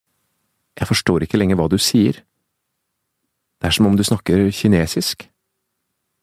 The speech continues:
Hvem er du? Og hva har du gjort med Jan? Hvor er Jan? Ingrid. Jeg vil gjerne at du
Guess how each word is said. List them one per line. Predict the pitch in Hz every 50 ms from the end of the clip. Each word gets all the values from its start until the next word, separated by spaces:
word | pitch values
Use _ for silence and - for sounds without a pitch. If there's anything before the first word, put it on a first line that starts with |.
| _ _ _ _ _ _ _ _ _ _ _
Hvem | 95 101
er | 135 156
du? | 123 107 113 110 - _ _ _ _ _ _ _ _ _ _ _ _ _ _ _ _ _ _ _ -
Og | 101 80
hva | 73 101 95
har | 98
du | 120 127
gjort | 123 104 - -
med | 156 139
Jan? | 98 80 90 107 117 92 76 - _ _ _ _ _ _ _ _ _ _ _ _ _ _
Hvor | 82 87 110
er | 160 180
Jan? | 117 - 78 101 147 170 143 98 - _ _ _ _ _ _ _ _ _ _ _ _ _ _ _ _ _ _ _ _ _ _ _ _ _ _ _ _ _ _ _ _ _ _ _ _ _ _ _ _
Ingrid. | 92 85 76 71 80 78 - - _ _ _ _ _ _ _ _ _ _ _ _ _ _ _ _ _ _ _ _ _ _ _ _ _ _ _ _ _ _ _
Jeg | - 87
vil | 82 85 90
gjerne | 98 87 78 78 87
at | 80 80
du | 80